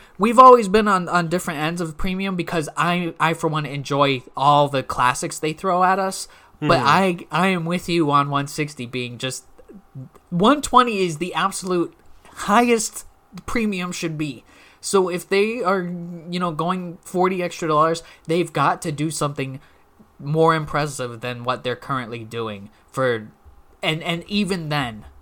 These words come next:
Speaker 1: that's a D S game price back in oh four, forty dollars.
Speaker 2: Mm-hmm.
Speaker 1: That's crazy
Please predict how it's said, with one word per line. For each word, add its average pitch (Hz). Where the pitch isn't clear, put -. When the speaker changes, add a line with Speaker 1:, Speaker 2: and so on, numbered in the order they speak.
Speaker 1:
that's 208
a 165
D 156
S 175
game 147
price -
back 131
in 127
oh 139
four, 127
forty 113
dollars. 104
Speaker 2:
Mm-hmm. 123
Speaker 1:
That's 151
crazy 190